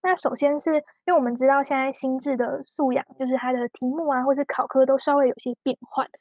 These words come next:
然后尤其在分数上面，因为选择题由过去的六十分降到每一科只有五十分，所以变成说选择题一定要尽量地去把握住那个分数。因为剩下的那个五十分的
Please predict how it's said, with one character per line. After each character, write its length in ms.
然 100
后 80
尤 100
其 160
在 140
分 240
数 140
上 200
面， 220
因 80
为 60
选 180
择 140
题 160
由 160
过 240
去 200
的 300
六 160
十 200
分 280
降 220
到 240
每 180
一 20
科 160
只 100
有 60
五 140
十 220
分， 260
所 140
以 160
变 140
成 80
说 200
选 160
择 120
题 260
一 140
定 160
要 260
尽 220
量 160
地 80
去 100
把 220
握 100
住 140
那 80
个 100
分 240
数。 260
因 80
为 40
剩 200
下 180
的 60
那 80
个 180
五 80
十 180
分 220
的 240